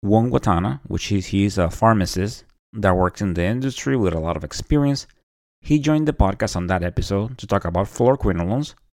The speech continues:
So he gave us a historical overview, he talked about the mechanism of action, you know, he talked about the breakpoints for Salmonella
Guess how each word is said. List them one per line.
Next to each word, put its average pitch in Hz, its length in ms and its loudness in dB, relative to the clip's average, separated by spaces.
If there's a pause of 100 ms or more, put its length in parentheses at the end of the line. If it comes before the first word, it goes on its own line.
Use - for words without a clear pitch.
So - 220 -6
he 95 200 -2
gave 98 280 -2
us 90 140 -4
a 85 80 -2
historical 87 480 -2 (120)
overview, 127 600 2
he 98 80 -2
talked 85 320 -10
about 82 260 -6
the 82 80 -6
mechanism 92 540 -2
of 85 80 -2
action, 110 640 -2 (760)
you 110 80 -4
know, 98 120 0
he 95 100 -2
talked 90 300 -4
about 82 420 -2 (180)
the 95 160 -4
breakpoints 113 600 0
for 95 120 -2
Salmonella 92 800 -4